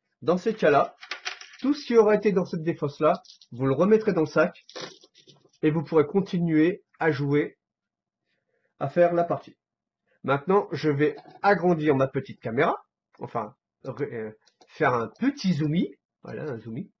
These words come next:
Parce que zoomy, zoom voilà. Et je vais calculer des points. Je vais simuler plusieurs petites choses pour vous faire voir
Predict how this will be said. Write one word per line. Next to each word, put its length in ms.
Parce 140
que 100
zoomy, 260
zoom 240
voilà. 240
Et 180
je 100
vais 180
calculer 600
des 200
points. 220
Je 120
vais 80
simuler 480
plusieurs 380
petites 320
choses 440
pour 200
vous 100
faire 160
voir 260